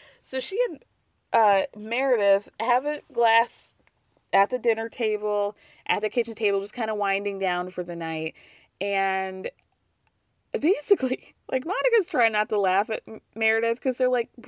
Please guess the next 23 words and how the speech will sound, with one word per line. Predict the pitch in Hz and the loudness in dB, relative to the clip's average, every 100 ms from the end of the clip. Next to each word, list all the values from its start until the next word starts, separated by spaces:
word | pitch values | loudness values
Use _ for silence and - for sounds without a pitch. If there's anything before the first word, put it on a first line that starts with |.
| - | -4
forming | 226 214 196 | -2 0 -2
a | |
friendship. | 190 175 175 180 190 185 - - - - | -2 -4 -6 -4 -4 -4 -6 -20 -14 -4
But | 240 | -2
Meredith | 302 349 320 | 0 0 -2
is | 269 | -6
still | - _ 240 226 214 | -10 _ 2 4 2
not | 208 190 - | 2 0 0
over | 196 196 190 | -2 -2 -2
the | 185 | 0
bathtub | 180 180 - 196 185 | 0 0 -2 -6 -4
situation, | 196 190 185 185 185 185 185 180 - - | -6 -4 -2 -2 -4 -8 -10 -14 -18 -16
how | - 202 | -8 -6
badly | - 196 196 196 196 | -4 -2 0 2 0
she | 214 196 | 0 -4
wanted | 180 180 180 | -4 -4 -6
the | |
bathtub. | 180 175 175 - 180 180 - - _ - | -2 0 0 -4 -6 -6 -12 -20 _ -10
Everybody | 180 208 240 220 202 196 | -10 -4 -4 -4 -8 -10
knows | 175 160 156 151 - | -10 -8 -8 -8 -12
I | 160 156 | -12 -10
love | 151 147 143 | -10 -12 -12
bathtubs, | 143 139 - - - - | -14 -14 -14 -14 -14 -16